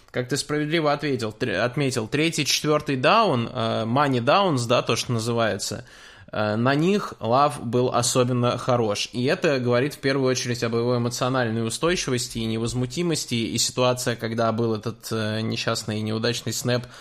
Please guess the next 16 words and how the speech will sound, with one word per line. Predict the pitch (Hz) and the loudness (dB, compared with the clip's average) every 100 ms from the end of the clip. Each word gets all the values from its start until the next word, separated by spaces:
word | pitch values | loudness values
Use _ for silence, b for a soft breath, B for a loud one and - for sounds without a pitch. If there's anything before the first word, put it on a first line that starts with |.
| B 107 - | B -14 -12
фамбл, | - 120 120 110 110 | 0 2 2 0 0
и | |
он | 110 | -2
подбирает | 110 110 123 120 117 123 | -2 -2 0 2 0 0
мяч | 120 113 | -2 -2
и | 107 | -4
все | - | -2
равно | 113 117 113 | 0 0 0
бросает | 113 - 113 110 | -2 -2 -2 -2
точный | 120 117 113 | -6 -4 -2
пас, | 131 160 - | 2 2 2
это | 113 | -4
тоже | 110 123 107 | -2 0 0
все | 107 - | -2 -6
туда | 104 110 151 185 | -6 0 2 4
же. | 127 | 0